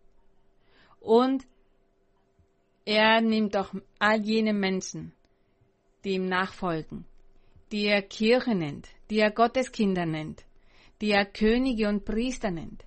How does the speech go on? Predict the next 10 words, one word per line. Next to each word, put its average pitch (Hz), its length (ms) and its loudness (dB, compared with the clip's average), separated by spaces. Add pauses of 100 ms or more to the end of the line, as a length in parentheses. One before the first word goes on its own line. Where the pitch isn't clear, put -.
(240)
Diener 247 400 0
unseres 196 500 -4
Gottes 226 400 -4
nennt. 156 380 -8 (3500)
Und 196 240 0
wer 202 160 4
möchte 269 640 0 (520)
eine 196 260 0
derartige 214 640 0
Würde, 240 500 -2